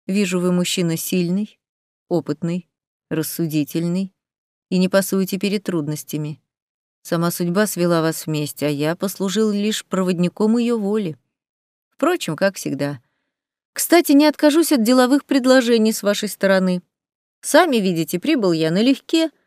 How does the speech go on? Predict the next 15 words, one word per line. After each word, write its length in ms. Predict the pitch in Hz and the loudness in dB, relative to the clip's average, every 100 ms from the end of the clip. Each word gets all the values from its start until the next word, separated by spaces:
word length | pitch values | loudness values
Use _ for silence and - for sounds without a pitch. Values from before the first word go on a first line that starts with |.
| _ | _
а 160 | - 226 | 2 2
у 60 | 214 | 4
вас 240 | 247 269 | 4 4
за 100 | 262 | 2
окном 300 | 254 262 254 | 2 0 0
совершенно 760 | - 214 208 - 247 262 269 247 | 0 -2 0 0 2 2 2 2
не 140 | 247 | 0
кстати 420 | 220 - 220 220 | -2 -2 -2 -2
зима. 400 | 220 233 202 165 - _ _ _ - | -2 2 2 2 -2 _ _ _ -10
Вам 280 | 180 240 240 | 0 2 2
случайно 520 | 240 240 269 262 247 | -2 0 4 4 4
толковый 440 | 262 247 269 240 | 0 2 2 2
секретарь 560 | - 233 262 240 156 147 | 0 -2 -2 2 2 4
не 140 | 190 | 2
нужен? 440 | 269 339 208 143 | 2 0 -4 -6